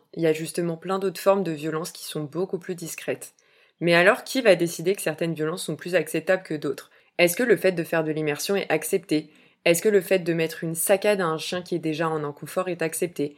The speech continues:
Est-ce que le fait d'utiliser un pchit d'air ou d'eau dans la tête d'un chien déjà en inconfort, c'est accepté ? Alors oui, dans les vidéos que je vise dans cet épisode, on ne frappe pas le chien, on ne l'étrangle pas. Mais n'est-ce pas des mini-violences banalisées ?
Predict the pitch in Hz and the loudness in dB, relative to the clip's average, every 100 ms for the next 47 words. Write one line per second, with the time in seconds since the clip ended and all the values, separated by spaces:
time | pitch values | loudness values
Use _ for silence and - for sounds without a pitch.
0 | _ - 165 175 170 165 262 190 - 160 | _ 0 0 2 0 2 2 0 -8 -8
1 | 165 180 170 151 - 190 165 190 185 - | -4 0 0 0 -4 -4 0 2 2 0
2 | 190 175 190 202 - 190 190 175 180 160 | -2 0 2 0 0 -2 0 0 -2 -2
3 | 160 - 170 160 180 170 170 156 143 156 | -4 -4 -4 -2 -2 0 -2 -4 -6 -10
4 | - 196 196 - - 160 - 165 - - | -4 -4 -2 -4 0 0 0 -4 -2 -4
5 | - _ _ _ _ 196 196 185 165 151 | -4 _ _ _ _ 6 8 6 2 -6
6 | - 185 180 180 175 196 214 196 165 170 | -2 0 2 0 0 0 2 0 -2 -4
7 | 208 185 170 165 165 160 147 170 - 165 | -2 -2 -4 -4 -4 -4 0 0 0 -2
8 | 175 165 165 160 180 170 - 143 - - | -2 -2 -2 0 0 0 -2 -6 -6 -4
9 | 170 165 170 - 202 175 160 143 - - | -2 0 -2 -2 -2 0 0 -2 -6 -10
10 | _ - 180 196 - 170 165 165 190 180 | _ -2 4 4 2 0 0 4 6 6
11 | 165 165 175 156 160 165 156 156 151 151 | 2 0 -2 -2 -2 -2 -2 0 0 -2
12 | 143 139 - | -4 -6 -8